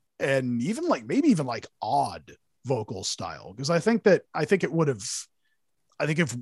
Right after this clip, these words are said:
it would have fit this sort of unusual riff style a little more than just the standard, like, you know,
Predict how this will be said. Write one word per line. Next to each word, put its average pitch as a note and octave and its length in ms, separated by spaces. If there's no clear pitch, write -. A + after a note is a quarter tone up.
it E3 140
would C#3+ 160
have B2+ 100
fit - 400
this B2 120
sort D3+ 280
of B2 180
unusual C#3+ 680
riff D3 220
style A#2+ 760
a E3+ 60
little C3+ 300
more A#2+ 400
than A#2+ 200
just C3 240
the B2 80
standard, B2+ 580
like, G#2 300
you A2 80
know, F2 420